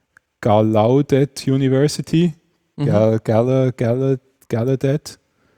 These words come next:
Speaker 1: oder so. Und wir sind halt drüber gelaufen, äh, relativ ahnungslos. Ich habe nachher noch nachgeschaut, was das für eine Universität ist. Äh, und zwar ist das, muss ich schauen, dass ich nicht kein Zeichen erzähle. Genau, ist nämlich,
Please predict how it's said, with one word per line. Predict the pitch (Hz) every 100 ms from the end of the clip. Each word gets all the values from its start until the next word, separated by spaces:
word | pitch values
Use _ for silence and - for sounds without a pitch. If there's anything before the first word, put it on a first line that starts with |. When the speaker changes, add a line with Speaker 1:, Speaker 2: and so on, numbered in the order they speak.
| _
Speaker 1:
oder | 123 120 127
so. | 123 135 160 - - _
Und | 123
wir | 131
sind | 123
halt | 113 -
drüber | 123 -
gelaufen, | - 139 156 - 160 170 - _ _ _ _
äh, | 139
relativ | 120 120 120 120 - 123
ahnungslos. | 113 120 151 - 139 151
Ich | 135
habe | 117
nachher | 131 135
noch | 120
nachgeschaut, | 113 131 135 123 -
was | 110
das | - 107
für | 120
eine | 113
Universität | 117 110 101 107 - 98 101 120
ist. | 160 - _ _ _ _ _ _ _ _ _ 175
Äh, | 117 117 120 117 120 - _ _
und | 120 104
zwar | - 120 110 135 123
ist | 113 -
das, | 117 127 131 -
muss | 123 110
ich | 113
schauen, | 117 120
dass | 113
ich |
nicht | 113 -
kein | 113
Zeichen | - 113 131
erzähle. | _ - 143 156 - _ _ _ _ _ _ _
Genau, | 135 135 107
ist | 120 -
nämlich, | 143 123 120